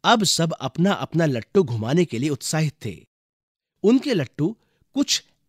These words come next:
ऐसे लग रहे थे। यहां पर चारों बच्चों के लट्टुओं का चित्र है। पहला चित्र जाकिर के लट्टू का है। जाकिर के लट्टू में तीली बिल्कुल दाईं तरफ है। अप्पू के लट्टू में तीली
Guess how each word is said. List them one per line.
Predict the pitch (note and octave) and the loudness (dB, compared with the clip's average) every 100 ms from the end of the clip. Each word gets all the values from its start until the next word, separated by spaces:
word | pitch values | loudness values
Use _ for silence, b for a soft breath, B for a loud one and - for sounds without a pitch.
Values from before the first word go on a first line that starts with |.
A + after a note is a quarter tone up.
| - | -2
ऐसे | F#3 A3+ A#3+ | 0 2 2
लग | D3 | 0
रहे | A#2+ B2 D3 | -2 -2 -2
थे। | - E2 - _ _ _ _ _ _ _ _ _ _ - | -6 -14 -18 _ _ _ _ _ _ _ _ _ _ -6
यहां | D#3 G3+ | -2 0
पर | - G#3+ G#3+ _ _ _ _ _ | 0 -2 -4 _ _ _ _ _
चारों | - E3 A3 E3+ | -4 -2 0 -2
बच्चों | D3+ E3+ | -4 -6
के | E3+ | -4
लट्टुओं | C3+ - C#3+ | -4 -2 -4
का | D#3+ | -4
चित्र | - E3+ A#2+ | -4 -6 -6
है। | F#2+ E2+ _ _ _ _ - | -10 -12 _ _ _ _ -2
पहला | F#3 G#3+ | 0 0
चित्र | F#3+ - F#3+ | -2 -6 -6
जाकिर | B2+ E3+ F3+ F#3 | -4 -4 -4 -4
के | D#3 | -4
लट्टू | B2+ B2+ | -4 -8
का | A#2 | -8
है। | G#2 G2 - _ _ _ _ _ _ - | -8 -10 -14 _ _ _ _ _ _ -14
जाकिर | A2+ A#2+ F#3 C4+ A#3+ | -4 0 0 0 0
के | F3 | 0
लट्टू | C#3+ - D3+ | -2 0 0
में | A#2 G#3 b b _ | 0 -2 b b _
तीली | F#3 D3+ A2+ G3 - _ _ _ | -2 -2 -2 -6 -12 _ _ _
बिल्कुल | A2+ F3+ G#3+ - A3+ A3+ _ - | 0 2 2 0 -4 -4 _ -16
दाईं | G#2+ F3+ A#3+ | -4 0 0
तरफ | - A#2+ A2 | -2 -8 -6
है। | A#2+ F#2+ D2 _ _ _ _ _ _ _ _ _ _ _ _ _ _ _ - | -8 -10 -14 _ _ _ _ _ _ _ _ _ _ _ _ _ _ _ -6
अप्पू | G#3 - B3+ | -4 -4 -2
के | G#3+ | 0
लट्टू | D3 C#3 E3 | 0 0 0
में | C#3+ | 0
तीली | - C3 G#2 A2 | -2 -6 -6 -6